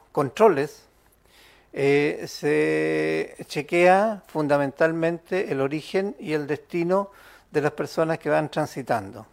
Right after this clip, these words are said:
En esos controles hay personas que son del ejército, eh, son, hay funcionarios de carabineros,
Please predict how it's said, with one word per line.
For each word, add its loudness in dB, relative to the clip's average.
En -12
esos -6
controles -2
hay -8
personas -2
que -4
son -4
del -2
ejército, 0
eh, -10
son, -8
hay -6
funcionarios -6
de -6
carabineros, -2